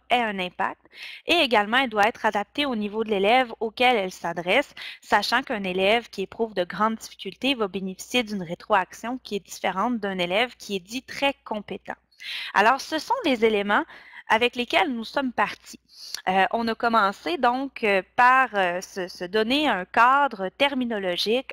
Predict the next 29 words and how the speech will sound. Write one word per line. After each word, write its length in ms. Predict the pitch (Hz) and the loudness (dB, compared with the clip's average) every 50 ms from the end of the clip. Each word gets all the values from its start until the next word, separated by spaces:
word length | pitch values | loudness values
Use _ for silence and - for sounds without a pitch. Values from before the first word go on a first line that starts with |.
| _ - | _ 0
un 160 | 240 254 254 | 0 0 0
cadre 540 | - - 254 247 254 262 254 233 - 190 180 | 0 0 0 2 2 2 0 0 -4 -8 -8
théorique 580 | _ - 311 320 277 226 196 196 247 269 - | _ -2 2 2 2 2 2 0 -2 -2 -2
pour 160 | - - 226 | -4 -6 -6
pouvoir 360 | - - 214 220 302 339 339 - | -6 -4 0 2 4 4 4 2
parler 320 | - 220 190 196 233 285 | 2 2 2 2 2 0
de 120 | 269 220 208 | -2 -2 -4
rétroaction. 920 | 196 196 - - 247 233 - - - 220 208 185 175 - - - - - - _ _ _ _ _ - - - - - - - - - - _ _ _ _ _ _ _ _ _ - | -4 -4 -2 -2 -2 -2 -4 -4 -6 0 0 0 0 -2 -8 -16 -16 -16 -16 _ _ _ _ _ -18 -16 -14 -14 -14 -14 -16 -18 -20 -20 _ _ _ _ _ _ _ _ _ -18
Cette 280 | 214 - - 233 226 | -8 0 0 0 0
formation-là, 960 | - - 247 240 240 247 240 247 - - - 254 233 220 208 202 208 233 285 - - - - - _ - | 0 -4 -2 0 2 2 2 2 0 -6 -8 -6 -6 -4 -4 -2 0 0 0 0 -2 -8 -20 -12 _ 0
euh, 120 | 214 214 208 - | 2 2 2 2
ensuite, 760 | - 247 269 254 233 208 - - - 254 285 320 - _ - - | 0 0 0 0 -2 -4 -8 -8 -2 0 0 0 -2 _ -6 -4
euh, 160 | 208 202 180 - - | -2 -2 -2 -2 0
a 120 | - 208 208 | 0 0 0
été 200 | 208 - 302 311 | 0 0 0 0
la 140 | 285 220 208 - | 0 0 0 -6
prémisse 720 | - - 269 262 233 208 185 214 311 392 - - - - 208 202 _ _ | -12 -8 -6 -4 -4 -4 -4 -4 -6 -8 -8 -10 -4 -4 -4 -4 _ _
pour, 420 | - 302 311 330 330 294 262 - | -4 -2 0 2 2 2 2 2
euh, 200 | 202 190 180 180 190 _ _ _ _ - | 2 0 0 0 -4 _ _ _ _ -6
la 220 | - 202 202 202 | -2 0 0 0
tenue 280 | - - 220 226 269 269 | -2 -6 -6 -4 -4 -2
des 160 | 226 202 190 | -2 -2 -2
capes 380 | - - 214 226 302 - - - - | 0 0 2 2 2 0 -6 -10 -10
ensuite 640 | 190 180 175 - - - 202 226 302 - _ - 196 | -8 -10 -10 -12 -10 -4 -2 -2 -2 -2 _ -6 -4
dans 160 | 180 185 175 | -2 -2 -2
les 140 | 180 180 185 | -2 -2 -4
différentes 540 | - - - - 190 185 208 226 233 220 196 | -6 -8 -8 -8 -4 -2 -2 -2 -2 -2 -8
disciplines. 720 | - 190 190 - - - _ - - 175 277 392 320 214 185 _ _ _ _ _ _ _ _ _ - - - _ _ - | -10 -12 -12 -12 -12 -14 _ -12 -8 -8 -6 -4 -6 -6 -8 _ _ _ _ _ _ _ _ _ -18 -18 -18 _ _ -2
Et, 300 | 247 302 359 415 - | 2 2 2 2 0